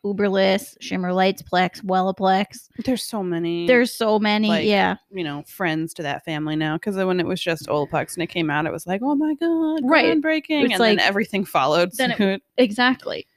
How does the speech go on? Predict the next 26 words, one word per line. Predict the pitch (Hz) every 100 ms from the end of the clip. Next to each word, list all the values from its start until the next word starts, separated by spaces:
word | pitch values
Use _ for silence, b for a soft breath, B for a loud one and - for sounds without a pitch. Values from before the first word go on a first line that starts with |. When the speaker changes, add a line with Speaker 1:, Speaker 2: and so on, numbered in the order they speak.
| _
Speaker 1:
So | - 233
we're | 226 254
gonna | 262 285
get | 254 247
into, | 247 247 254 233
like, | 214 202 196 _ -
ones | 202 220 220 -
that | -
are | -
out | 220 220 226
and | 220 202
what | 185 -
makes | 202 190 -
them | 202
different. | 220 247 240 240 233
Are | 190
they, | 175 185 - -
you | 247 202
know, | 180 180
similar? | - 233 226 233 226 B B B -
I | 208
mean, | 208
Olaplex | 208 226 233 247 220
has | - 214 202
the | 196
patent, | 247 208 - 226